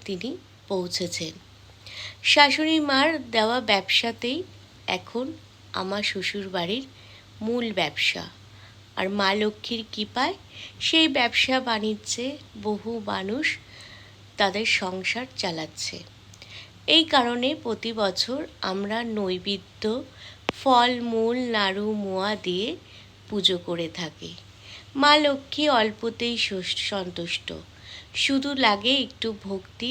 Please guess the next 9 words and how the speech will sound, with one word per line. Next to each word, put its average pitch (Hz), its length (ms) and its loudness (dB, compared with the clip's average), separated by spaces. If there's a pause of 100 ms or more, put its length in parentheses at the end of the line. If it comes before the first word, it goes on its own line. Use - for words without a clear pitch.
ভালোবাসা। 175 720 -4 (760)
আর - 160 6 (140)
এই 285 240 0
চিড়ে 226 380 2
মাখা 226 440 -2 (240)
আমার 202 320 -4 (120)
শ্বশুরবাড়ির 208 840 0
মা 214 240 0
লক্ষ্মীকে 180 680 -6